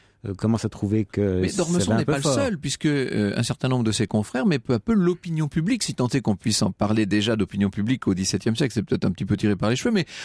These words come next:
Speaker 2: en tout cas, la, la rumeur publique devient de plus en plus favorable à Fouquet. Il n'est que de lire les, les mém-,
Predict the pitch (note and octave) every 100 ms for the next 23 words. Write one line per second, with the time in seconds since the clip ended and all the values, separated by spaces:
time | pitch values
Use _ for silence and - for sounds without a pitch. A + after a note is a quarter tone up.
0 | - B2+ D3+ B3 G#3 - - - B2 B2
1 | A#2 - A2+ A#2 A#2 F#3+ G3+ B3 G#3+ -
2 | C3 A#2+ C#3 E4 D3 C#3 C#3+ C3+ A2 C4+
3 | A#3+ D#3 C#3+ - A2+ G#2+ G2+ A2 G2 F2+
4 | C#3 B3+ - - - B2+ C#3 A#2+ G2 G2+
5 | C#3 G2+ G2 F#2 F2+ F2 F2 F2+ F2 F2